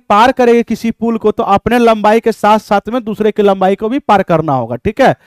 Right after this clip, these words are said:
तो दूरी बराबर में, दूरी बराबर में क्या होगा? दूरी बराबर चाल गुना समय। चाल क्या है? साठ किलोमीटर, पाँच बटा अठारह से गुना करेंगे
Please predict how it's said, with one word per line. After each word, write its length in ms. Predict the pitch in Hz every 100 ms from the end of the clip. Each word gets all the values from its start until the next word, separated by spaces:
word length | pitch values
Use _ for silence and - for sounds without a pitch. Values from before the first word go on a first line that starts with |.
| _ _ _
तो 80 | 175
दूरी 300 | 156 208 240
बराबर 380 | 240 220 214 226
में, 220 | 214 254 -
दूरी 300 | 170 202 233 247
बराबर 360 | 240 214 214
में 100 | 208
क्या 160 | - 214
होगा? 220 | 170 147 143
दूरी 240 | 190 233
बराबर 280 | 226 214 214
चाल 340 | - 220 202
गुना 200 | 202 196
समय। 320 | 185 170 156 135
चाल 200 | - 185 202
क्या 180 | 214
है? 60 | 208
साठ 340 | - 202 202 -
किलोमीटर, 520 | 208 196 185 208 240 - _ _ _ _ -
पाँच 220 | 190 202
बटा 220 | 196 202
अठारह 320 | 185 180 196
से 140 | 208 202
गुना 220 | 190 208
करेंगे 360 | 214 208 214